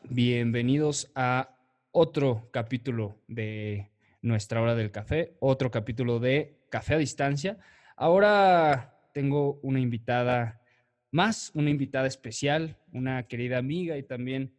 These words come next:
pues, ahora he estado tocando con ella y eso, pues, hace todavía más especial, pues, este café que nos vamos a tomar, aprovechando la tecnología. Ella se llama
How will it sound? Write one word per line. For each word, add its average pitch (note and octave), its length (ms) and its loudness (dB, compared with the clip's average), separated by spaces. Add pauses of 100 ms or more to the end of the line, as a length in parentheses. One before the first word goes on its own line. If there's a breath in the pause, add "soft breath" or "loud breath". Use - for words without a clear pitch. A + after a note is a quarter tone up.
(300)
pues, - 180 -20
ahora B2+ 460 -8 (160)
he - 40 -18
estado B2+ 260 -12
tocando B2+ 440 -10
con A2+ 180 -8
ella C3+ 260 -6
y B2 100 -8
eso, A#2 480 -10 (360)
pues, A#2 200 -10
hace C3+ 240 -6
todavía C#3 420 0
más C3 200 -2
especial, A#2+ 680 -6 (540)
pues, A3 180 -4
este A3 220 0
café C#3+ 320 2
que C3+ 80 0
nos B2+ 120 0
vamos C3+ 220 2
a B2+ 80 -6
tomar, A#2+ 460 -6 (300)
aprovechando A#2 600 -12
la A#2 160 -12
tecnología. B2 760 -6
Ella C3 220 -4
se A#2+ 160 -12
llama A#2+ 400 -12